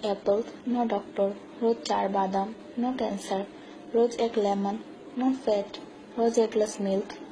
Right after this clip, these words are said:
no bone problem। রোজ বারো গ্লাস পানি, no skin problem। রোজ চার খেজুর, no weakness। রোজ পাঁচ ওয়াক্তের নামাজ, no tension। রোজ কোরআনের তিলাওয়াত with translation,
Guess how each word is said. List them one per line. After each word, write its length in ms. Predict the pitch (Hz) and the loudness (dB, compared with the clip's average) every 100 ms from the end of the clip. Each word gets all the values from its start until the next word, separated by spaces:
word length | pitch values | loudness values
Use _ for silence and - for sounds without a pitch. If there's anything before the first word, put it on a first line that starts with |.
| - | -2
no 120 | 240 | 2
bone 420 | 240 220 196 202 202 | 2 4 2 2 2
problem। 320 | 190 196 196 - - - - - - | 4 2 -2 -4 -14 -16 -16 -10 2
রোজ 180 | 226 220 | 2 4
বারো 220 | 208 196 | 2 2
গ্লাস 260 | 202 214 214 | 2 0 0
পানি, 300 | 220 202 208 - - | -2 -2 -2 -6 0
no 80 | 285 | 0
skin 400 | 294 - 220 220 214 | 0 0 0 0 2
problem। 360 | 196 196 196 202 - - | 2 4 2 0 -8 -4
রোজ 120 | 202 196 | -2 0
চার 200 | 202 196 208 | 0 0 0
খেজুর, 360 | - 196 196 220 - 254 | -2 0 0 -2 -6 0
no 80 | 247 | 2
weakness। 560 | 220 202 - 196 - - - - 240 | 2 0 -2 -6 -6 -12 -14 -8 -2
রোজ 180 | 247 - | -2 0
পাঁচ 260 | 208 208 | -2 0
ওয়াক্তের 280 | 220 - 240 | -2 0 0
নামাজ, 460 | 214 196 196 214 - - | 0 0 0 -2 -6 -2
no 60 | 254 | 0
tension। 540 | 254 202 196 - 196 208 - - - - - | 2 2 0 -2 -4 -6 -12 -14 -16 -6 4
রোজ 200 | 262 262 | 4 6
কোরআনের 340 | 262 254 254 262 | 2 4 4 2
তিলাওয়াত 380 | 220 208 214 233 - | 2 4 2 0 0
with 280 | 220 214 - | 0 0 -2
translation, 580 | 208 - 202 196 220 | -4 -2 -2 -2 -4